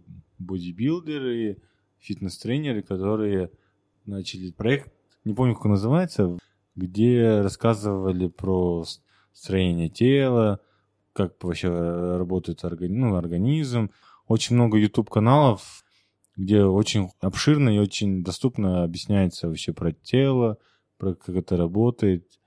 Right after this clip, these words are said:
что нужно делать. Очень много, очень много видео. А, другой вопрос, что нужно найти просто видео, которое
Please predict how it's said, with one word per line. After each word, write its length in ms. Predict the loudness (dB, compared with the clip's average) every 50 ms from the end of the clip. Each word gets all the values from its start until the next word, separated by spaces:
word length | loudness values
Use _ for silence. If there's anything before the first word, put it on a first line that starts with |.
| _ _ _ _ -20
что 200 | -10 -4 -2 -2
нужно 260 | 0 0 -2 -4 -6
делать. 440 | -4 -2 -2 -2 -2 -2 -4 _ -8
Очень 280 | -8 -8 -6 -4 -2
много, 240 | 0 0 0 0 2 0
очень 260 | 0 0 0 -2 -2
много 240 | -2 -2 -2 -4 -6
видео. 360 | -6 -8 -8 -8 -10 -12 -12 _ _ _ _ _ _ _ _ _ _ -20
А, 140 | -16 -14 -10
другой 300 | -4 0 4 4 4 4
вопрос, 240 | 2 2 -2 -2 -2
что 220 | 0 0 0 0
нужно 240 | 0 0 0 0 0
найти 200 | 0 0 -2 -2
просто 280 | -2 -2 -4 -2 0
видео, 180 | 0 0 0 -2
которое 540 | -4 -6 -6 -2 0 0 2 2 0 -2